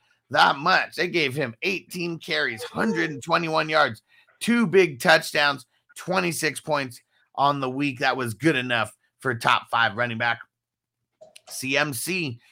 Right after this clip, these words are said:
cracking top six, twenty attempts for a hundred and sixteen yards, doing what he does, touchdown.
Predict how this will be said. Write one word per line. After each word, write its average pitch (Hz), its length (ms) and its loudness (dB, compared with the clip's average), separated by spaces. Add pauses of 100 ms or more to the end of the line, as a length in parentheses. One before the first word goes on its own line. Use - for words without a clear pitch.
(180)
cracking 147 400 2
top 151 260 4
six, 160 480 -4 (320)
twenty 165 320 0
attempts 156 400 0
for 143 140 -4
a 139 60 0
hundred 151 320 -2
and 139 100 -8
sixteen 170 500 -4
yards, 160 340 4
doing 147 240 -4
what 147 120 -2
he 139 80 -8
does, 147 320 2
touchdown. 143 640 -6